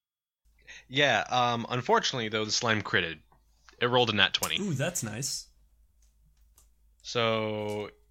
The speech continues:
Speaker 1: it gets to roll the damage die twice.
Speaker 2: That makes me very unhappy.
Speaker 1: One. Eh, you only take three damage anyways.
Speaker 2: <laughs>
Speaker 1: It rolled poorly.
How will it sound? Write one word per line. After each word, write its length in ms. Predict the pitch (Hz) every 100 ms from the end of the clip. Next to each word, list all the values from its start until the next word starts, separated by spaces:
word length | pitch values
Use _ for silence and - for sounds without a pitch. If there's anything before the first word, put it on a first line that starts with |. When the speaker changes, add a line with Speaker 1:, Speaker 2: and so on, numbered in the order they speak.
| _ -
Speaker 1:
it 160 | 135
gets 260 | 131 117 -
to 440 | 117 110 110 107 -
roll 240 | 113 113
the 80 | 113
damage 360 | 123 156 120 107
die 420 | 90 104 127 147 -
twice. 580 | - 185 175 107 -
Speaker 2:
That 140 | 165 165
makes 200 | 139 131
me 80 | 110
very 360 | 107 117 120
unhappy. 480 | 120 113 101 110 104 _ _ _ _ _ _ _ _ _ _ - - _ - - - - - - - _ _ _ _ _ _ _ _ _ _ _ - - - -
Speaker 1:
One. 580 | 101 107 110 110 110 101 - -
Eh, 240 | 117 117 117
you 200 | 120 123
only 160 | 113
take 200 | 107 101
three 120 | 113
damage 320 | 98 90 87 87
anyways. 460 | 139 226 247 220 -
Speaker 2:
<laughs> 0 | -
Speaker 1:
It 80 | 101
rolled 240 | 92 90
poorly. 360 | 92 85 85